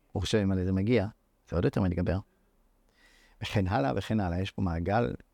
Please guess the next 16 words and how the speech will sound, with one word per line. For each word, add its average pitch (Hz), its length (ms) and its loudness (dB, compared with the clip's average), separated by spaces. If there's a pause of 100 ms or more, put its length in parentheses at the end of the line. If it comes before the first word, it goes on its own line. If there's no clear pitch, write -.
(100)
קסמים, 80 680 0 (440)
ואז 87 180 0
הוא 95 80 2
מנסה 92 300 2
להרגיע 101 520 0
את 98 120 -2
עצמו. 90 240 -2 (800)
הוא 107 220 2
מנסה 104 440 0
לצאת 104 360 -2
מהסיטואציה, 90 960 -2 (380)
הוא 110 160 0
מנסה, 104 420 0 (300)
אתם 104 100 -2
יודעים 101 180 0
מה, 104 140 2